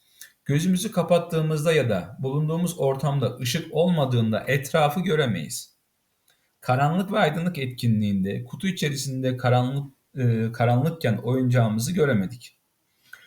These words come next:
Peki ışığı açtığımızda ise oyuncağımızı rahatlıkla görebildik. Buradan yola çıkarak görme olayının gerçekleşmesi için ışığın gerekli olduğu sonucuna ulaşabilir miyiz? Evet, kesinlikle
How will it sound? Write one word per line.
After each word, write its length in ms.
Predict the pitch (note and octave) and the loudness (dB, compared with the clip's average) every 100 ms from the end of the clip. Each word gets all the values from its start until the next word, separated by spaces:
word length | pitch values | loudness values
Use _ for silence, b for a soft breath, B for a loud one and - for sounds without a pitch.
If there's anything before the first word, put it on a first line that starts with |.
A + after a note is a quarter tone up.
| B B | B B
Peki 320 | - A3 E3 F3 | -6 -4 -4 -4
ışığı 340 | D3+ G3+ F#3+ | 0 2 4
açtığımızda 680 | E3 - - E3+ E3 D#3 E3+ | 4 0 -2 -2 -2 2 2
ise 440 | B2 - A#2 - | 2 0 0 0
oyuncağımızı 680 | - C#3+ D#3 C#3+ C#3 C3+ C3+ | 0 0 2 2 2 0 -2
rahatlıkla 520 | C3+ C#3 D3 C#3+ B2+ | 0 0 -2 -4 -6
görebildik. 720 | D#3 C3+ A#2+ G#2 F2+ F2 - - _ _ b b - | -2 0 0 0 -4 -8 -14 -20 _ _ b b 0
Buradan 380 | D3+ B3 B3+ G#3 | 6 6 6 2
yola 240 | E3 F3 | 4 2
çıkarak 500 | - - D3+ G2+ - - | 2 0 2 0 -4 -4
görme 340 | A#2+ B2 C3 | 2 4 4
olayının 400 | F3 F3+ D#3+ D3 | 2 2 0 -2
gerçekleşmesi 880 | C3+ B2+ B2 - B2+ B2 C3+ B2+ - | 0 0 -2 -8 -8 -6 -6 -6 -8
için 640 | - A#2+ - G2 G2 A#2 - B B - | -8 -8 -4 -4 -2 -6 -8 B B -4
ışığın 400 | D3 - E3+ D#3 | -2 0 -2 0
gerekli 400 | C#3+ D3 D3 D#3 | 0 0 -2 -2
olduğu 380 | C#3+ B2+ B2 A#2+ | 0 2 2 0
sonucuna 520 | - C#3 B2+ C#3 B2+ | 0 -2 -2 -4 -2
ulaşabilir 560 | B2+ A#2+ B2 A#2+ B2 | 0 0 0 2 0
miyiz? 480 | C3+ B2 E3+ - - _ _ _ | 0 0 -2 -4 -12 _ _ _
Evet, 280 | G2 F#2+ - - | -10 -10 -12 -12
kesinlikle 800 | A#2+ A#2+ A2+ - - B2 D#3+ | -8 -6 -6 -6 -4 -4 -4